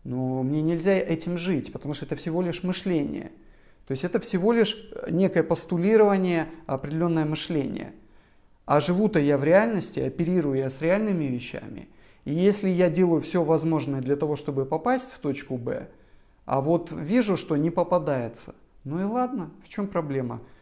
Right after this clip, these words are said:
Я при-, приехал на место, я опоздал на самолет. Я просто сдал эти билеты и перезаказал на следующий рейс. Вот у меня последняя поездка в Москву, кстати, такая же была.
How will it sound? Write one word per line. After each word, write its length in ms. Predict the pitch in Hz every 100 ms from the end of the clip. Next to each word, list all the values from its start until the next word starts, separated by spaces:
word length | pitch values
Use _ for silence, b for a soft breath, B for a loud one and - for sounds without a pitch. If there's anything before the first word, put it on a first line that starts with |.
| B
Я 120 | 226 254
при-, 280 | 220 214
приехал 480 | 214 196 220 240 185
на 120 | 160
место, 420 | 156 170 165 - 143
я 200 | 185 208
опоздал 440 | 190 135 147 160
на 100 | 143
самолет. 580 | 139 127 127 - 113 - B B B
Я 140 | 254
просто 320 | 247 233 233 180
сдал 340 | 160 220 202
эти 200 | 190 180
билеты 640 | 147 180 220 226 202 175
и 40 | 165
перезаказал 680 | 156 147 139 160 143 170
на 120 | 170 143
следующий 500 | 147 139 131 - 123
рейс. 300 | 131 - 156
Вот 120 | -
у 20 |
меня 200 | 175 175
последняя 480 | 175 165 180 156 151
поездка 460 | 151 196 226 - 135
в 80 |
Москву, 460 | 131 139 - 202 208
кстати, 400 | - - 139 127
такая 340 | 135 135 156
же 160 | 139 131
была. 360 | 123 147 -